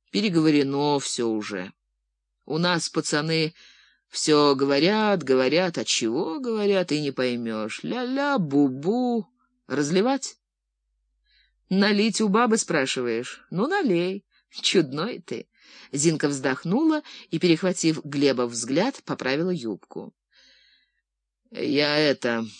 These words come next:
Глеб отвёл глаза, "вам джинс по работе надо.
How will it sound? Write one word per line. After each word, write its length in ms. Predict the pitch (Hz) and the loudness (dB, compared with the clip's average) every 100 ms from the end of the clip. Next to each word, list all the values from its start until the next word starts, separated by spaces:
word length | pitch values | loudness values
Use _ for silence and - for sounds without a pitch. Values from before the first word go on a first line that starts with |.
| - _ _ _ 139 | -20 _ _ _ -6
Глеб 320 | 131 127 123 | 2 2 2
отвёл 320 | 123 127 117 | 0 0 0
глаза, 520 | 127 131 120 123 107 110 _ _ _ _ _ _ _ _ _ _ _ | 0 0 -2 -4 -4 -8 _ _ _ _ _ _ _ _ _ _ _
"вам 580 | 110 143 196 180 135 120 | -4 0 2 0 -2 -4
джинс 520 | 120 147 175 - - | 0 0 0 -2 -4
по 140 | 123 | -4
работе 460 | 123 113 113 - 107 | -2 -2 -4 -4 -8
надо. 460 | 107 92 90 - | -8 -10 -12 -18